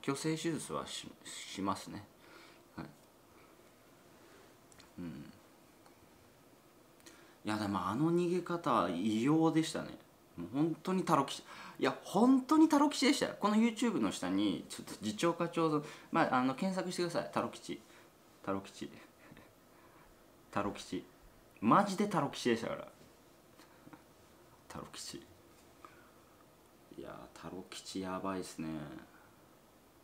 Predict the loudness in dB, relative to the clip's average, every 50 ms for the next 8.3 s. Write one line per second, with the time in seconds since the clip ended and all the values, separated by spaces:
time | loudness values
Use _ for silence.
0 | -20 -20 -20 -20 -20 -20 -20 -20 -20 -20 -20 -20 -20 -20 -20 -20 -20 -20 -20 -20
1 | -20 -20 -20 -20 -20 -20 -20 -20 -20 -20 -20 -20 -20 -20 -20 -20 -20 -20 -20 -20
2 | -20 -20 -20 -20 -20 -20 -20 -20 -20 -20 -20 -20 -20 -20 -20 -20 -20 -20 -20 -20
3 | -20 -20 -20 -20 -20 -20 -20 -20 -20 -20 -20 -20 -20 -16 -10 -6 -4 -4 -4 -4
4 | -4 -6 -6 -6 -6 -6 -4 -2 -2 -2 -2 -4 -6 -8 -6 -4 -4 -4 -2 -4
5 | -4 -4 -4 -6 -8 -10 -10 -12 -14 -14 -16 -2 4 6 8 8 8 8 4 2
6 | 4 6 6 6 6 6 4 4 4 4 4 2 2 0 2 4 4 4 4 6
7 | 6 6 6 6 2 -4 -14 -16 -18 -18 -14 -2 2 4 6 8 8 8 8 6
8 | 4 2 0 0 0 0